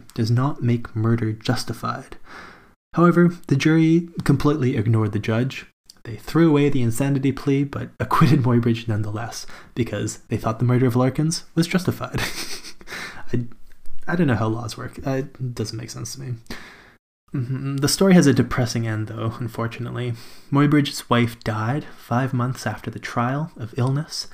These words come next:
and their son was put in an orphanage. I guess Muybridge assumed it wasn't his. However, later photographs from when the child grew up show him looking a lot like Muybridge.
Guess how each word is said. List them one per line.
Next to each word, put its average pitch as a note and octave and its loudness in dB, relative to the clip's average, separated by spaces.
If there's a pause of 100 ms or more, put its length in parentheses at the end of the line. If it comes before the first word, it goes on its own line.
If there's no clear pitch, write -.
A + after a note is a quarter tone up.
(320)
and A#2+ -2 (100)
their A#2 -2
son F3 4 (500)
was B2+ -4
put F3+ 2
in C3 2
an A#2 2
orphanage. A#2 -4
I A#2+ -4
guess A#2 -10
Muybridge C3+ 2
assumed D#3+ 2
it B2 2
wasn't G#2+ -2
his. - -10 (640)
However, D#3 2
later D#3 6
photographs C#3 4
from A2+ -4
when G#2+ -4
the G#2+ -6
child A2 -2
grew A#2+ 2
up D3 -4 (120)
show - -4
him G#3 4
looking D#3+ -2
a A#2+ 0
lot A#2+ 0
like A2 -4
Muybridge. A#2 -8